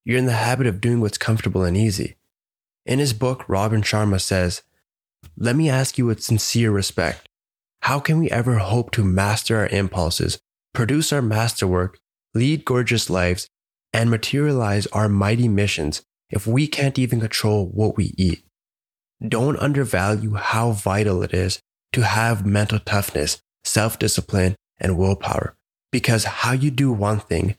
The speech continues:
is how you do everything. And I'm not sitting on this podcast and telling you that I have mental toughness twenty-four seven, three hundred and sixty-five days out of the year. No one does, because no one's perfect.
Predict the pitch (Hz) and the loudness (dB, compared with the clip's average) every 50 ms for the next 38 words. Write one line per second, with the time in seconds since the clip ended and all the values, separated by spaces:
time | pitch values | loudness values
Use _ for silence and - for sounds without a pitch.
0 | _ _ - - 104 98 - 95 95 98 104 110 110 95 104 104 101 98 - - | _ _ -2 -2 0 0 0 0 2 2 2 2 2 2 2 2 2 0 0 0
1 | - 90 87 - 95 - - - - - 107 - - _ _ _ _ _ _ _ | 0 0 0 0 -2 -2 -2 -2 -2 -2 -4 -12 -12 _ _ _ _ _ _ _
2 | _ _ _ - 123 113 120 123 147 147 151 - - - 156 151 147 143 139 135 | _ _ _ -2 0 0 2 2 0 0 -2 -4 -2 -2 0 2 2 2 2 0
3 | 123 117 - - - 104 107 110 - - - 92 90 90 - - - _ _ _ | 0 -2 -4 -2 -2 0 0 0 -2 0 0 0 0 0 -2 -4 -12 _ _ _
4 | - 104 110 - - 113 113 117 117 110 107 92 - 87 87 92 101 107 110 107 | -4 -4 -4 -2 -2 0 0 2 2 2 0 0 0 0 0 0 0 0 0 0
5 | 107 107 101 101 104 98 95 - 101 - - - 98 95 - - 95 92 - - | 0 0 0 0 0 0 0 0 -2 -2 0 -2 -2 -2 0 0 -2 -2 -2 -4
6 | - - - 113 113 117 110 - 117 110 104 - - 98 95 90 98 95 95 95 | -8 -4 -2 0 0 0 0 0 0 -2 0 0 0 -2 0 0 0 0 0 -2
7 | - _ _ _ _ _ - 123 123 123 120 113 117 107 113 107 107 104 - - | -4 _ _ _ _ _ -4 0 0 2 2 2 2 2 0 0 0 0 -2 -4
8 | 117 - - 110 - - 98 95 92 - 95 101 98 98 92 - - 92 87 92 | -4 -4 -4 -4 -2 0 0 -2 -2 -2 -2 0 2 2 0 0 0 0 0 0
9 | 85 82 87 92 95 87 82 87 95 _ _ _ _ _ _ _ - - 101 110 | 0 -2 -2 0 2 2 2 0 -2 _ _ _ _ _ _ _ -6 -2 0 0
10 | 127 135 123 113 101 92 85 82 76 - - - - 110 - 117 113 104 107 107 | 2 2 2 0 0 0 -2 -2 -4 -6 -8 -4 -2 0 0 0 0 0 0 0
11 | 110 123 135 139 127 - - - 107 113 110 - - - - - - | 0 0 0 0 -2 -2 -4 -2 0 0 0 0 -2 -4 -4 -6 -10